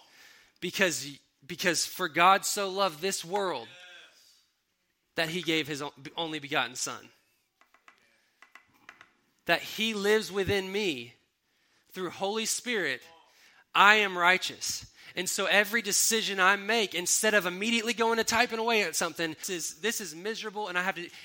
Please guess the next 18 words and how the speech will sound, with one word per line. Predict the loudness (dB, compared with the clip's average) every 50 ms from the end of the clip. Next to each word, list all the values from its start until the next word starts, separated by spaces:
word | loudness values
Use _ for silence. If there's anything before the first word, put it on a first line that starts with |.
| -6
instead | -6 -4 -2 -2 -2 0 2 2 2 2 2
I | 2 2 2
start | 0 -2 -2 -4 -4 -6 -6
to | -6
see | -4 -4 -4 -4 -6
things | -6 -6 -6 -6 -6 -8 -8
in | -10 -10 -12
generationally | -12 -8 -8 -6 -6 -6 -6 -4 -4 -4 -4 -6 -6 -6 -6 -6
speaking | -6 -8 -8 -10 -12 -10 -10 -10 -10
and | -8 -6
saying, | -6 -6 -6 -4
"I'm | -4 -4 -4 -6 -8 -10
righteous | -6 -4 -4 -4 -4 -6 -10 -12 -10 -8
and | -6 -6
I | -6
want | -6 -8 -10 -10
my | -6 -4 -4
righteousness | -4 -4 -4 -4 -4 -4 -6 -10 -12 -12 -12 -12 -12 -12